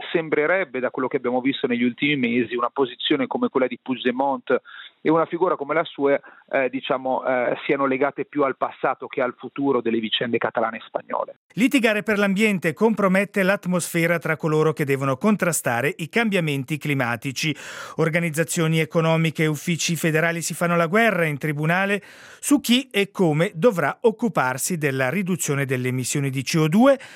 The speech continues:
Speaker 2: da parte delle aziende aziende elvetiche. Intanto la prossima settimana toccherà al Consiglio nazionale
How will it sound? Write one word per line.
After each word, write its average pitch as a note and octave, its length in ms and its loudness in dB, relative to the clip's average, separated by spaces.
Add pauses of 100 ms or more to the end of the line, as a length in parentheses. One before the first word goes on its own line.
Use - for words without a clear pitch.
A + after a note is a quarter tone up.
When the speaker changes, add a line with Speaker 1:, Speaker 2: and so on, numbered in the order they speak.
(180)
Speaker 2:
da C4 160 2
parte D#3 460 -2
delle C#3+ 380 0
aziende D3 400 -2
aziende C3+ 320 0
elvetiche. D3 720 -2 (260)
Intanto E3 380 0
la D3 100 0
prossima C3+ 640 -2
settimana D#3+ 540 -2
toccherà F3+ 680 -2
al C3 420 -4
Consiglio B2 420 -4
nazionale C#3+ 600 0